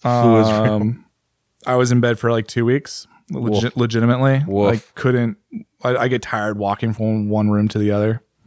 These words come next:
Speaker 2: Uh, get your flu shot.
Speaker 1: You know, my wife got it last year and she still got the flu and gave it to me.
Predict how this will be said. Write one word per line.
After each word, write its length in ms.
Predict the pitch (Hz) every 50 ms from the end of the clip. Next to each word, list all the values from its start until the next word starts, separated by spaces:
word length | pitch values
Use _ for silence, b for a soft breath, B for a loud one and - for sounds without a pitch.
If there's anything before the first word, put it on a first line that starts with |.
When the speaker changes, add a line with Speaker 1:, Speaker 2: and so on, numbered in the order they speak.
| b b b b b b b b b _ -
Speaker 2:
Uh, 220 | 95 98 98 95
get 160 | 95 120 139
your 80 | 143 131
flu 160 | - 123 123 110
shot. 340 | - 135 135 143 - - _ _ _ _ _ _ _ _ _ _ _ _ _ _ _ _ _ _ _ _ _ _ _ _ _ -
Speaker 1:
You 60 | 214
know, 80 | 262
my 160 | 269 262 262 254
wife 220 | 262 285 269 -
got 160 | 277 254 247
it 60 | 240
last 280 | 220 220 247 262 - -
year 80 | 214 196
and 180 | 196 196 180
she 120 | - - 208
still 240 | - - 247 262
got 160 | 240 180 139 127
the 60 | 117
flu 200 | - 131 127 117
and 80 | 110
gave 160 | 104 104 101 98
it 80 | 95
to 80 | - 98
me. 160 | 92 92